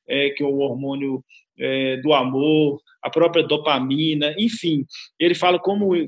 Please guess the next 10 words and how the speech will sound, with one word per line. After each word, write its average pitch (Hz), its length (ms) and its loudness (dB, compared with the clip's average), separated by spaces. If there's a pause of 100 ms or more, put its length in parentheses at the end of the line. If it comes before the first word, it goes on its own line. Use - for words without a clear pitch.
como 196 340 0
esses 180 300 4
hormônios 160 400 0
controlam, 160 680 2
obviamente, 143 580 0
as 131 120 -4
nossas 143 300 0
emoções 143 640 0
e - 60 -8
comportamentos, 139 920 -4